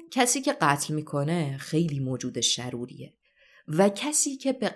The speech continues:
قبر یک مرده بی احترامی می‌کنه دیگه در شرارت نهایته.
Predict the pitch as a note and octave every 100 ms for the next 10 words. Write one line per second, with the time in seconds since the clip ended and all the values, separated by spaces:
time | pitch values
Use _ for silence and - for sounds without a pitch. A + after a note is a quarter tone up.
0 | - G3 B3+ C4+ F#3+ F3+ E3 - D3 C#3+
1 | C#3 E3+ C3+ C3+ B2+ C3+ C3+ C3+ C3 C3
2 | - C3+ C#3 D3 C3+ C#3 _ _ _ _
3 | _ _ _ _ _ D#3 E3+ A3+ A3 E3+
4 | D#3 - - E3+ D3+ D3+ D3+ E3+ - E3+
5 | D3+ C3+ C#3 C3+ C#3 C3 - -